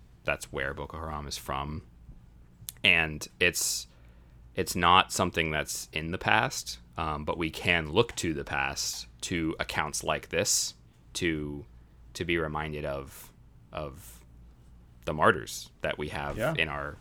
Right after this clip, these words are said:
Speaker 1: in our family tree. Um, and I think it, it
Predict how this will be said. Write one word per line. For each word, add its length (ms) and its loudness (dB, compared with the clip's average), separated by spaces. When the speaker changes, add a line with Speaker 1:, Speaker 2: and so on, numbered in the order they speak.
Speaker 1:
in 160 -2
our 120 -8
family 340 -8
tree. 440 -2
Um, 400 2
and 200 2
I 80 -2
think 220 -6
it, 180 -8
it 140 2